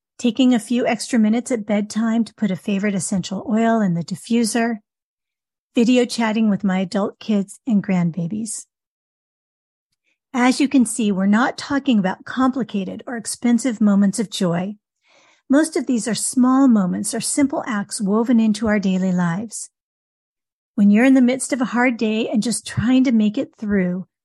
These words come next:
joy is probably not the overwhelming feeling you have.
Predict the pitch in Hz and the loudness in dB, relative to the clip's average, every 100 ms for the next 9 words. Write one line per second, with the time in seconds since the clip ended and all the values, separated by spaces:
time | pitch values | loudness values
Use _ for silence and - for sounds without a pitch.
0 | - - 226 262 330 226 - - 214 247 | -10 -2 2 2 0 -4 -8 -4 -2 0
1 | 320 269 226 220 254 - 202 240 190 180 | 4 2 2 -2 -4 -4 -4 -4 -4 -2
2 | 185 202 - 247 220 180 175 185 190 226 | 0 -2 -4 -6 -4 -4 -4 -6 -4 -2
3 | 202 240 190 220 | 0 0 -2 -4